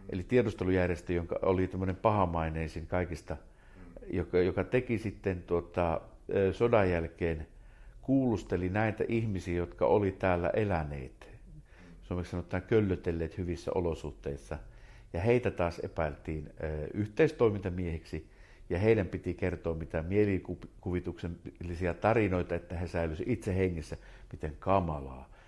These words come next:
Speaker 1: se
Speaker 2: Just.
Speaker 1: Suomen aika oli. Ja mitä hirveyksiä ne te-, teki kaikkea kamalaa. Kato, se oli niitten pääsylippu elämään se, että ne kertoi, miten kauheata on. Ja nehän ei pidä paikkaa. Schmersin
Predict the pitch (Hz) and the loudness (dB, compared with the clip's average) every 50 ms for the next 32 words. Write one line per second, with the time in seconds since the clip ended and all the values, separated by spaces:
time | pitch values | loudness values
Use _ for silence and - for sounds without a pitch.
0 | - - - - 78 73 - 98 95 92 - - 104 104 98 87 87 80 73 71 | -20 -18 -12 -10 -10 -10 -10 -12 -14 -16 -4 4 6 6 6 6 4 0 -2 -2
1 | 78 78 - - 62 73 82 82 82 80 104 147 139 143 175 156 143 151 190 214 | -4 -4 -4 -2 -2 -2 0 0 0 0 0 2 8 10 12 12 12 12 12 12
2 | 214 202 180 156 156 151 135 - - - 120 110 104 107 98 110 131 147 147 - | 12 12 10 12 12 12 10 10 6 4 4 4 4 4 4 4 4 6 6 6
3 | 208 202 208 214 196 202 - 208 190 175 165 - - 139 120 104 98 92 85 85 | 6 8 6 4 4 6 8 8 8 8 6 4 4 2 4 4 2 0 0 -2
4 | 80 71 69 - - - - - - - - - - 120 107 139 131 - - 165 | -4 -4 -8 -12 -14 -18 -20 -20 -20 -20 -10 -2 2 2 4 4 4 6 6 6
5 | 151 147 143 151 180 185 180 - 147 135 123 - - - - - - - - - | 6 6 6 6 4 4 4 4 4 4 4 0 -6 -14 -20 -20 -20 -20 -20 -20
6 | - - - - - - - - - - - - 156 165 170 156 127 131 113 117 | -20 -20 -20 -20 -20 -20 -20 -20 -20 -6 10 12 12 12 12 12 12 8 6 4
7 | 117 - - - - - - - - - - - - - - - - - - - | 4 2 0 0 0 0 -2 -8 -16 -18 -18 -18 -20 -20 -20 -20 -20 2 8 10
8 | 135 131 131 113 98 90 87 90 90 87 82 - - - - - - - - - | 10 12 12 10 10 8 6 4 2 2 2 2 0 2 2 2 0 0 0 -2
9 | 101 95 95 92 - 127 127 117 - - 98 87 87 92 - 95 90 87 - 113 | 0 0 0 2 4 6 6 6 4 2 0 0 0 -2 -2 -2 -4 0 4 6
10 | 110 101 92 85 85 78 - - - - - 82 80 76 - - - - - - | 6 8 6 6 2 -2 -4 -6 -6 -4 -2 -2 -2 -4 -8 -14 -20 -16 -8 -4
11 | 87 90 98 117 131 120 117 107 98 - - - 113 104 101 98 - 101 95 90 | -4 -2 0 0 0 0 0 -2 -2 -4 -2 0 2 2 2 2 0 -2 -2 -2
12 | 87 - - - 90 87 82 - - 76 73 - - - 139 160 175 165 - - | -2 -4 -4 -2 -2 0 0 -2 -6 -8 -10 -8 -4 2 4 4 4 4 2 -2
13 | - 123 113 - | -4 -4 -4 -6